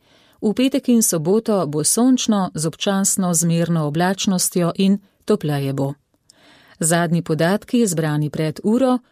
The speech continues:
o vremenu po Sloveniji pa: v Ljubljani je oblačno, osemnajst stopinj, Maribor šestnajst, v Kopru enaindvajset, piha severovzhodnik,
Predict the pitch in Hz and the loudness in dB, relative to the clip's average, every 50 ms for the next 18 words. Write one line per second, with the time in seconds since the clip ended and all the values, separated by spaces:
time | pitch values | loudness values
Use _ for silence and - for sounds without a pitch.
0 | _ - 180 180 170 170 175 175 180 190 208 220 226 214 202 175 165 - - 165 | _ -4 -2 -2 -2 -2 -2 0 0 2 2 2 0 0 -2 -2 -4 -4 -4 -4
1 | 156 170 175 202 202 196 175 170 160 156 - 180 185 214 214 - - 180 165 156 | -2 0 0 0 0 0 0 -2 -2 -2 -2 -2 -2 -2 -2 -2 -2 -2 -2 -2
2 | 156 147 156 165 170 180 202 196 185 170 151 151 147 147 139 151 160 165 170 170 | -2 -2 -2 -2 0 0 0 0 0 0 0 -2 -2 -2 -2 -2 -2 -2 -2 -2
3 | - - 180 170 170 - 175 185 196 - - 190 175 165 160 160 - - - 156 | -2 -2 -2 -2 -2 0 0 0 0 0 0 0 0 0 0 0 -2 -2 -4 -4
4 | - - 180 202 233 247 - 180 165 151 143 151 143 139 143 143 147 - - 214 | -2 0 2 4 4 2 2 0 -2 -2 -2 -4 -4 -6 -6 -6 -6 -4 -2 0
5 | 226 214 - - 196 180 170 175 - - - _ - - - - - - - - | 0 0 0 -2 -2 0 0 -2 -2 -4 -6 _ -20 -20 -20 -20 -20 -8 -4 -2
6 | 196 190 - 254 262 - 247 233 233 - - 190 196 214 220 220 214 190 165 151 | -2 0 0 0 0 0 0 0 0 0 0 0 0 2 2 2 2 0 0 -2
7 | 151 160 175 196 - - 240 233 - - 226 220 - 202 190 - - 170 156 160 | -2 -2 0 0 0 0 -2 -4 -4 -4 -4 -2 -2 -2 -2 -2 -2 -4 -4 -4
8 | 160 151 147 147 - - - 233 220 214 196 208 196 190 - | -4 -4 -2 -2 -4 -2 -2 -2 0 0 0 0 0 -2 -6